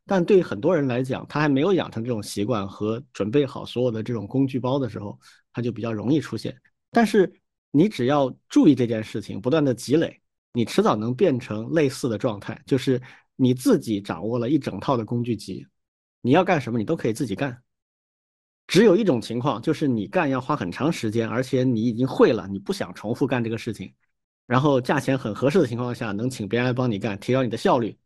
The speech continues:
那当然没问题，这不叫割韭菜了，你这就不是被割了，这是你叫做你使用，高效的使用付费服务，啊，这个没有问题。然后就是我觉得要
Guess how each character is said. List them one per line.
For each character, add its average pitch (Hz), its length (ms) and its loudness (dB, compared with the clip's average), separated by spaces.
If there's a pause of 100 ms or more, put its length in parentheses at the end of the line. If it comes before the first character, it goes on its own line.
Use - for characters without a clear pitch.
(120)
那 156 140 -2
当 123 160 -4
然 117 80 -6
没 104 100 -6
问 107 120 -8
题， - 160 -18
这 139 100 4
不 120 140 -4
叫 151 140 0
割 123 120 -2
韭 101 160 -8
菜 - 160 -14
了， 87 100 -14 (300)
你 107 100 0
这 143 140 4
就 151 100 4
不 117 140 -4
是 156 80 -2
被 139 160 0
割 104 180 -8
了， 95 120 -6
这 165 120 2
是 151 140 -2
你 107 160 -2
叫 135 160 2
做 123 200 -2 (160)
你 131 160 0
使 107 340 -4
用， 131 220 2 (200)
高 165 200 4
效 175 220 0
的 110 140 -6
使 - 300 -8
用 123 200 0
付 127 160 -8
费 123 160 0
服 98 140 -6
务， 156 200 0 (520)
啊， - 100 -20
这 139 100 -8
个 123 60 -2
没 107 120 -4
有 143 100 2
问 135 120 -2
题。 - 120 -16 (1000)
然 131 240 4
后 175 220 6
就 139 180 0
是 127 260 -4
我 117 160 -4
觉 120 140 -2
得 131 180 2
要 127 460 -4